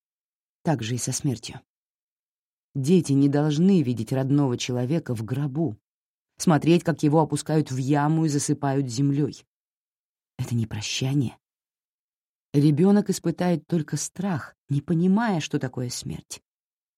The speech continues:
Ребёнок — это всегда жизнь. Никогда не води своих детей на похороны. Дай им Бог как можно дольше не сталкиваться со смертью.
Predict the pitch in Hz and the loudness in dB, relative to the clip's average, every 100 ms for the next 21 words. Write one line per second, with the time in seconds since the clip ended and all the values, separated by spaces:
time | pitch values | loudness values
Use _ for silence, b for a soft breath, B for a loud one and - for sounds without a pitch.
0 | _ - 123 107 131 147 117 - _ _ | _ -6 -4 -2 0 0 0 -8 _ _
1 | - 113 107 - 107 113 117 107 101 127 | -12 -8 -8 -6 -6 -6 -4 -6 -6 -8
2 | 113 - _ _ _ _ _ _ _ _ | -8 -12 _ _ _ _ _ _ _ _
3 | _ _ _ 151 156 147 143 123 120 113 | _ _ _ 2 4 2 2 2 0 -2
4 | 117 - 123 113 120 - 120 113 110 117 | -2 -2 -2 -2 -4 -2 -2 -2 -4 -8
5 | - 113 113 _ _ _ _ _ _ _ | -8 -10 -10 _ _ _ _ _ _ _
6 | _ _ _ - 175 190 165 160 151 147 | _ _ _ 0 2 4 4 4 4 2
7 | 156 - 147 147 151 143 139 123 147 170 | 0 0 -2 2 2 2 2 2 2 2
8 | 151 135 131 - 131 120 113 113 - - | 0 0 -2 -2 -2 -2 -2 -8 -6 -8
9 | 117 - 123 120 - | -6 -6 -6 -8 -16